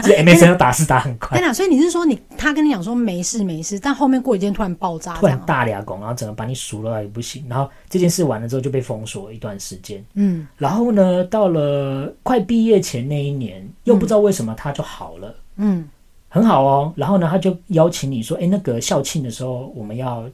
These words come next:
Speaker 1: 跳支舞。”
Speaker 2: 嗯。
Speaker 1: 啊，因为学校会啪啦啪啦的不多，
Speaker 2: 嗯。
Speaker 1: 所以问你要不要来。啊，重新编曲，重新教，然后都把你弄好，然后又讲好明天悄悄在哪里表演，对不对？
Speaker 2: 嗯。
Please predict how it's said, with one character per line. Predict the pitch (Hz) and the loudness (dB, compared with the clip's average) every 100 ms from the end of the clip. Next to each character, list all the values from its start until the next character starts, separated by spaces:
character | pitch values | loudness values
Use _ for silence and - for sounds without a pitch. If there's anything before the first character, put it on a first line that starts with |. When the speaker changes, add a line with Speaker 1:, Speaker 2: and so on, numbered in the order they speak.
| - | -8
Speaker 1:
跳 | 135 | -8
支 | 101 104 104 | -6 -10 -12
舞。” | 107 156 - _ - | -14 -16 -20 _ -4
Speaker 2:
嗯。 | 202 175 156 | -2 -2 0
Speaker 1:
啊， | |
因 | 196 | 2
为 | |
学 | 190 143 | 2 0
校 | 135 151 | 0 0
会 | 123 | -2
啪 | - | -4
啦 | 101 | -8
啪 | 123 | -8
啦 | 107 | -10
的 | |
不 | 95 104 | -10 -12
多， | - 92 92 - _ | -12 -12 -14 -20 _
Speaker 2:
嗯。 | 202 180 | -4 -2
Speaker 1:
所 | 151 147 | 0 0
以 | |
问 | 147 | 2
你 | 117 | -2
要 | 113 | -6
不 | |
要 | 107 | -8
来。 | 107 113 - _ - - | -10 -16 -20 _ -18 -6
啊， | 190 | -6
重 | - 131 | -4 -4
新 | 135 156 151 | -4 -2 -2
编 | 151 139 135 | -2 -2 -2
曲， | - 98 | -6 -10
重 | - 101 | -10 -10
新 | 101 107 110 | -10 -8 -8
教， | - - 95 95 | -8 -10 -10 -10
然 | - | -8
后 | - | -6
都 | 131 | -6
把 | 135 113 | -4 -6
你 | 101 | -6
弄 | 120 110 | -8 -8
好， | 104 104 | -10 -8
然 | 117 | -6
后 | 135 127 | -6 -6
又 | 127 | -6
讲 | 147 117 120 | -6 -6 -8
好 | 117 | -8
明 | 104 110 | -10 -10
天 | 139 123 | -8 -8
悄 | 120 143 | -6 -8
悄 | 131 | -6
在 | 117 | -8
哪 | 113 101 | -8 -12
里 | 92 | -14
表 | 92 92 | -14 -14
演， | 101 | -16
对 | 196 | -18
不 | 190 | -12
对？ | 202 | -4
Speaker 2:
嗯。 | 208 190 170 | -2 -2 -4